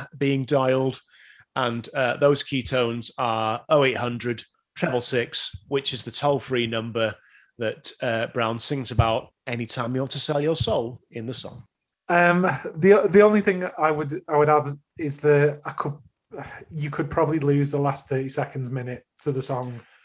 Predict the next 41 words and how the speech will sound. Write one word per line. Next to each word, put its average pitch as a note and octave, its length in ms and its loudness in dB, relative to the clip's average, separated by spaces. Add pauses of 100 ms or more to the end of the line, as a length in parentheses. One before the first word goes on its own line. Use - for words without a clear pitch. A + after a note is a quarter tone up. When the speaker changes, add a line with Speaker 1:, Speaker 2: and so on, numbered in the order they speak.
(280)
Speaker 1:
Yeah, C3+ 380 4
it, F#3+ 280 -10 (120)
they, F3+ 240 -4 (180)
they D3 140 2
struggle D#3 440 2
to C#3 180 0
end A#2 200 0
it. A2+ 160 -2 (560)
Speaker 2:
Yeah. B2 600 0
Speaker 1:
Uh, - 60 -14 (300)
uh, A3 240 -2
but F3+ 180 6
as F3 160 10
I E3+ 40 6
said, D3+ 300 6
that's - 280 2
not E3 260 2 (240)
unique C3+ 560 -2 (220)
to C#3+ 100 -4
this B2+ 180 0
song. A#2+ 400 -2
Uh, - 100 -8 (120)
the D3+ 160 -8
Roses C3 720 2
had C#3 260 0
a B2 100 -4 (120)
history C#3+ 420 -4
with A2 140 -8
struggling A#2+ 500 -4
to - 180 -8 (200)
find A#2 260 -2
a A2+ 60 -2
way A2+ 160 0
to A2+ 160 -2
end A2 160 -4
songs. G#2+ 580 -8 (180)
Speaker 2:
A A3+ 40 -8
lot G#3 240 8
of - 100 2
fades. C#3 500 0 (380)
Speaker 1:
Yeah. - 140 -12